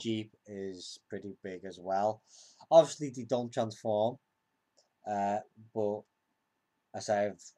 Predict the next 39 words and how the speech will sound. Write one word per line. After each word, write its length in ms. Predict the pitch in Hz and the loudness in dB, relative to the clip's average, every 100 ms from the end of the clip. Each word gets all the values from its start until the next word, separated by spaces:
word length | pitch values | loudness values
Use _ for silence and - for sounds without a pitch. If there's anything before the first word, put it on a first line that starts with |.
| _ | _
only, 460 | 113 110 117 117 101 _ _ _ _ _ _ | -10 -6 -6 -6 -10 _ _ _ _ _ _
I 80 | 101 | -2
haven't 280 | 107 107 110 | 0 0 -6
touched 280 | 113 113 - | -12 -12 -10
these 260 | 113 98 | -8 -6
yet. 220 | 101 92 80 _ _ _ _ _ | -6 -8 -8 _ _ _ _ _
Yeah, 140 | 90 80 _ _ _ - | -14 -14 _ _ _ -4
but 260 | 110 104 | -4 -4
let 100 | 117 | -8
me 80 | 120 | -12
just 160 | 127 - | -12 -12
show 80 | |
you 80 | 120 | -10
the 60 | 110 | -12
figures 520 | - 107 104 98 - _ _ _ - | -14 -14 -12 -16 -20 _ _ _ -20
on 100 | 98 | -18
the 60 | |
side 320 | 92 104 92 92 | -12 -10 -10 -12
to 80 | |
get 160 | - - | -18 -20
with 80 | 90 | -20
this 140 | - - | -20 -18
guy. 140 | 87 - _ _ _ _ - - - _ - | -18 -20 _ _ _ _ -20 -20 -20 _ -12
If 120 | 120 | -8
you 60 | |
can 120 | 123 120 | -6 -4
see 200 | - 131 | -2 2
there, 300 | 127 143 170 _ - _ - - - _ _ _ - - _ _ _ _ - | 6 4 2 _ -20 _ -20 -20 -20 _ _ _ -20 -20 _ _ _ _ -8
you 120 | 117 | 0
get 160 | 131 123 | 0 0
a 120 | 123 | 2
lovely 640 | 131 139 151 131 131 131 123 | 2 4 2 2 2 2 -2
Baroness 800 | 117 135 127 127 123 139 - - | 4 6 8 6 2 -2 -4 -6
with 120 | 131 | -4
a 60 | 117 | -2
Ravage, 480 | 110 110 123 135 | 2 2 0 -4
and 180 | - 117 | -8 -4
that 140 | 113 110 | -2 -2
ba-, 140 | 123 | -6